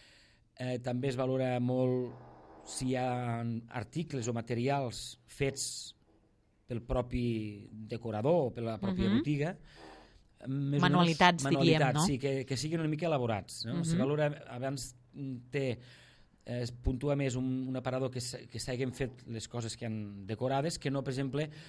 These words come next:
Speaker 1: un aparador que, que s'hagi pos-, que hagi posat, pues, coses, eh, ja fabricades, com si diguéssim. No?
Speaker 2: Molt bé,
Speaker 1: Més o
Speaker 2: molt bé.
Speaker 1: menys és la
Speaker 2: Per tant, aquests són els criteris, sobretot la originalitat,
Speaker 1: Sí.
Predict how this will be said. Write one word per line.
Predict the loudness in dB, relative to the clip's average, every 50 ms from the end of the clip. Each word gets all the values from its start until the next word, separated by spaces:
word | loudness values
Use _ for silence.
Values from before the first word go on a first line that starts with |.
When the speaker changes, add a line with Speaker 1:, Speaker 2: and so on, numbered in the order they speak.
| -20 -20 -20 -20 -20 -12 -6
Speaker 1:
un | -4 -4
aparador | -2 -2 0 -2 0 0 0 -2
que, | -2 -2 0 0 0 -2 -4 -8 -20 -20 -20 -20 -20 _ -20 _ -20 -18 -12
que | -8 -6 -6 -4 -4 -4 -6 -6
s'hagi | -4 -4 -4 -4 -4 -6 -6 -8 -16 -12 -10 -10 -8 -10 -12 -14 -16 -16 -16 -14 -10 -4
pos-, | -4 -4 -4 -4 -8 -10 -10 -6
que | -4
hagi | -2 -2 -2
posat, | -2 0 0 0 0 0
pues, | -2 -4 -4 -4
coses, | -4 -2 -2 0 0 0 -2 -2 -2 -4 -2
eh, | -2 0 0 0 -2 -2 -4 -4 -2
ja | -2 0 0 0 0 -2 -2 -4 -8 -12 -16 -20 -20 -20 -20 _ _ _ _ _ _ _ _ _ _
fabricades, | _ -6 -4 -2 -2 -2 0 0 0 0 0 -4 -6 -8 -8
com | -8 -8
si | -6 -6 -6
diguéssim. | -6 -6 -8 -10 -12 -14 -16 -20 -20 -20 -20 -20 _ _ _ _ _ _ _ -6
No? | -2 0 2
Speaker 2:
Molt | 2 2 2
bé, | 0 -2 -2
Speaker 1:
Més | -2 -2
o |
Speaker 2:
molt | 0 0
bé. | 0 0 0
Speaker 1:
menys | -2 -4
és | -6 -6 -8
la | -8 -8 -6 -4
Speaker 2:
Per | -2 -2
tant, | 2 2 2 2 2
aquests | 0 0 -2 0 2
són | 2 4 4
els | 4 2 2
criteris, | 2 0 2 4 2 2 4 4
sobretot | 2 4 4 6 6 6 6 6
la | 6 8 8 8 8
originalitat, | 8 6 6 4 4 4 4 4 4 4 6 8 8 8 8 6
Speaker 1:
Sí. | 4